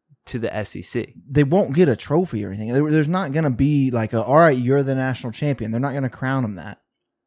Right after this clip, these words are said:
Speaker 1: Okay, but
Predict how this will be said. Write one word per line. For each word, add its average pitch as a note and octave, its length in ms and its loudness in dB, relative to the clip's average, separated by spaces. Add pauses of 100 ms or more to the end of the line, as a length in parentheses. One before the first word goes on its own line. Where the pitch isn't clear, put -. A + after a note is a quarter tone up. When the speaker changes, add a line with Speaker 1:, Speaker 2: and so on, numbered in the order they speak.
(2500)
Speaker 1:
Okay, G2+ 680 -10 (240)
but G2 340 -2